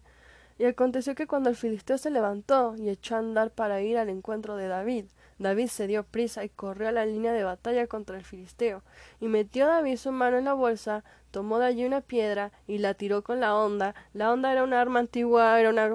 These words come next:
dos cuerdas unidas, no sé cómo explicarles, pero no era como que, uy, el arma, ¿ok? Era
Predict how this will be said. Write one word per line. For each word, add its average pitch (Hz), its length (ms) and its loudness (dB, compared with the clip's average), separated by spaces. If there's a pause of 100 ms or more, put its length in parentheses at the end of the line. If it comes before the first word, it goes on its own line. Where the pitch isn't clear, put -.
dos 220 240 0
cuerdas 240 400 2
unidas, 226 540 2
no 226 200 0
sé 247 120 -2
cómo 269 120 0
explicarles, 240 600 0
pero 214 380 2 (360)
no 240 260 0
era 240 180 8
como 233 220 2
que, 226 160 2
uy, 240 360 10 (300)
el 220 200 6
arma, 196 400 6
¿ok? - 100 -12
Era 202 520 -2